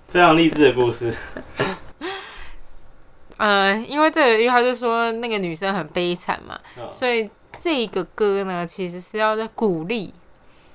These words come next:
Speaker 2: 就是说不管你多不完美，你多糟，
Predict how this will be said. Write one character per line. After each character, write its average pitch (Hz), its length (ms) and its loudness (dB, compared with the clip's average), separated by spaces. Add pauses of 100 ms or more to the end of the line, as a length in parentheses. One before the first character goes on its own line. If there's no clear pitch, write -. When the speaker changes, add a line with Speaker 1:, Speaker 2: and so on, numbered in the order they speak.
(180)
Speaker 2:
就 233 120 -6
是 226 100 0
说 214 380 -4
不 269 180 -8
管 202 200 0
你 165 120 -6
多 165 680 -6 (180)
不 254 140 -4
完 165 160 4
美， 160 320 -14 (720)
你 190 140 -8
多 175 400 -4
糟， 180 400 -6